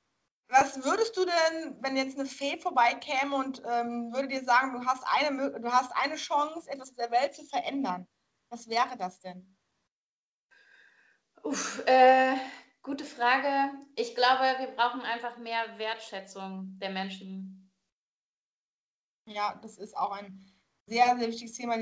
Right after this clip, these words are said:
Speaker 1: das wir eben gerade hatten, wieder diese, dieser Respekt, ne? Wenn du nicht einfach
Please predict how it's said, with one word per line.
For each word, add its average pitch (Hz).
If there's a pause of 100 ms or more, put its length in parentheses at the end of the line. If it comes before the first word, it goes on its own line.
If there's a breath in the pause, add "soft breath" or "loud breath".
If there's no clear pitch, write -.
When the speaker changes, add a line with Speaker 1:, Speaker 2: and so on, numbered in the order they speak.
Speaker 1:
das 220
wir 208
eben 226
gerade 226
hatten, 233
wieder 214
diese, 214
dieser 214
Respekt, 254
ne? 240
Wenn 233
du 226
nicht 226
einfach 226